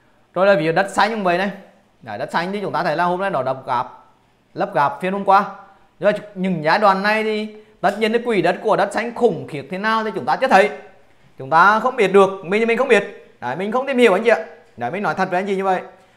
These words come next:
Nhưng mà những giai đoạn giảm với khối lượng lớn thế này và những cái giai đoạn kéo lên với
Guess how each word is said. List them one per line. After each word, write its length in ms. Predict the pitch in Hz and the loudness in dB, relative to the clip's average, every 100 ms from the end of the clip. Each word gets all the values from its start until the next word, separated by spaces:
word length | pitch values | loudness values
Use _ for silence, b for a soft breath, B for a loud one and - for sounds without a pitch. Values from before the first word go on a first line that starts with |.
| b | b
Nhưng 100 | 175 | -4
mà 60 | 247 | 0
những 180 | 214 | 2
giai 220 | 165 175 220 | 4 4 6
đoạn 240 | 202 185 | 2 4
giảm 260 | 185 170 139 | 8 8 6
với 80 | 131 | -4
khối 160 | 147 165 | -6 -4
lượng 280 | 190 180 | -4 -4
lớn 260 | 139 127 127 | -4 -6 -4
thế 80 | 190 | 0
này 340 | 202 208 202 | 2 2 -2
và 200 | 190 202 | 2 2
những 160 | 196 151 | 2 -6
cái 80 | 135 | -2
giai 160 | 165 | 0
đoạn 140 | 190 - | 0 -2
kéo 220 | 120 135 | -4 -2
lên 220 | 151 190 | -2 -2
với 180 | 208 156 | -4 -6